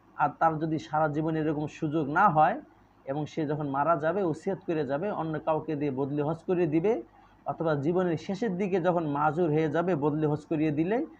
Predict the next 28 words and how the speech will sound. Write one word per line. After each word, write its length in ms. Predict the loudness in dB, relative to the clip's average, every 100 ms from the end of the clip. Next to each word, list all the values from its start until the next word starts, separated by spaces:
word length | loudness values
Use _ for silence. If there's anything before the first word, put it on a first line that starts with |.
| _ _ -2
তার 180 | 0
হজের 440 | 2 -2 0 -2 -2
ফরজিয়াত 640 | -4 -4 -2 0 2 2 2
আদায় 380 | 2 4 2 0
হয়ে 260 | 0 0 0
যাবে। 420 | 0 0 -2 -4 -12 -20 _ _
আল্লাহ 200 | 0 2
তাআলা 420 | 2 4 6 4 0 -16 _ _ -4
যাদের 420 | 0 4 4 2
মাঝে 600 | 0 0 0 0 -2 -8 _ _ _ _
এই 160 | -2 -2 -2
আটটা 320 | -8 -2 -4
শর্ত 600 | -2 -6 -6 -4 -2 -2 -6 _ _ _ _ -20 _ _ _ -4
দিয়েছেন, 720 | 0 0 0 -2 -2 -4 -8 -12 _ _ _ _
এটা 220 | -6 -2 0
তাদেরকে 520 | 0 0 -2 0 0
অনেক 260 | 0 -2
বড় 180 | -2 -2
এহসান 400 | -2 -2 -2 -2
করেছেন 720 | 0 0 0 -2 -6 -8 -10 -6
যে 120 | -6
তাকে 340 | -4 -6 0
আল্লাহ 200 | 2 0
তাআলা 260 | 0 0 0
হজ 260 | -2 -6
করার 340 | -6 -4 -4 -2
জন্য 220 | -4 -4
সিলেক্টেড 520 | -6 -4 -4 -6 -10